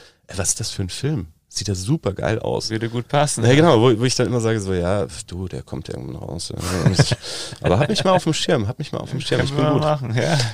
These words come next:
Speaker 1: Nee, also ich, ich nutze das natürlich und ich spiele vor allem mit den Stories viel
Speaker 2: Mhm.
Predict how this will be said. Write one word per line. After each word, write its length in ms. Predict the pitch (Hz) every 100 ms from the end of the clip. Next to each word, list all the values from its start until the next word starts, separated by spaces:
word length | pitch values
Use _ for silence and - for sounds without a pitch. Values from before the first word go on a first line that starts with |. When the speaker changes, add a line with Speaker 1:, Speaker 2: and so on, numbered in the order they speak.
| -
Speaker 1:
Nee, 240 | 101 113 104
also 160 | 101
ich, 200 | 107 - -
ich 200 | - 113
nutze 220 | 131 -
das 140 | -
natürlich 380 | 85 82 101 117
und 80 | -
ich 80 | 95
spiele 480 | - 110 123 123 -
vor 180 | -
allem 140 | 64 110
mit 100 | -
den 100 | 92
Stories 500 | - 76 127 156 -
viel 320 | - - 165 - _ _ _ _ _ _
Speaker 2:
Mhm. 140 | 110